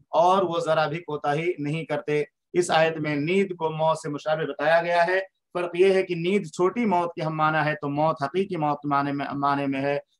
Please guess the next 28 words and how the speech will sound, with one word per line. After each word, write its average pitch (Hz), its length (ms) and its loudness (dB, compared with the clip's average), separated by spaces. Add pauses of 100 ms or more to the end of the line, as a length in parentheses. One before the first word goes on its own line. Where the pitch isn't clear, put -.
(100)
मा-, 147 240 2
होने 147 260 0
की 156 80 -8
वजह 147 120 -4
से 139 120 -6
बड़ी 156 220 0
मौत 147 180 0
से 156 80 -4
ताबीर 139 300 0
की 135 140 -2
जाती 131 280 -2
है। 143 140 0 (300)
रात 175 300 4
सोते 175 260 -4
हुए 160 160 -2
अल्लाह 156 220 0
के 147 100 -8
नबी 151 220 -4
सल्लल्लाहु 143 340 0
अलैहि 156 100 -10
वसल्लम 165 180 -4 (260)
बहुत 143 180 0
सारी 151 180 0
दुआएं 156 300 2
पढ़ते 151 220 -2
थे, 147 120 -2
उसमें 143 260 -2
भी 170 180 -4